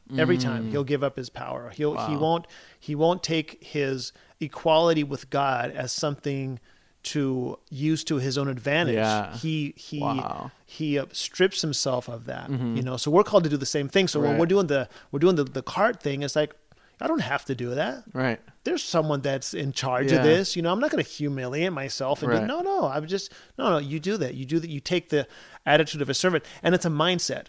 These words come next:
Speaker 2: Mm.
Speaker 1: It's the, it's not really about the cart. It's not
Speaker 2: Right.
Speaker 1: about any of that stuff. It's a, it's a mindset
Speaker 2: Right.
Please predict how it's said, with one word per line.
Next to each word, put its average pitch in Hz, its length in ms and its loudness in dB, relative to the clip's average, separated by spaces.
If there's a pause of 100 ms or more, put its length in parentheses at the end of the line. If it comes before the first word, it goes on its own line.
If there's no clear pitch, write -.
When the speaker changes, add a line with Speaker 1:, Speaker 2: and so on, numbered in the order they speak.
(100)
Speaker 2:
Mm. 120 340 -2
Speaker 1:
It's 147 140 -2
the, 160 80 2
it's 175 160 -4
not 202 160 4
really 196 200 10
about 170 200 6
the 180 60 -6
cart. 127 500 -4
It's - 140 -12
not 170 100 4
Speaker 2:
Right. 175 140 4
Speaker 1:
about 151 200 2
any 147 140 -2
of 147 40 0
that 131 140 -2
stuff. 127 220 -6
It's 135 160 -6
a, 135 160 -4
it's - 160 -10
a 135 60 -4
mindset 131 720 -2
Speaker 2:
Right. 110 280 0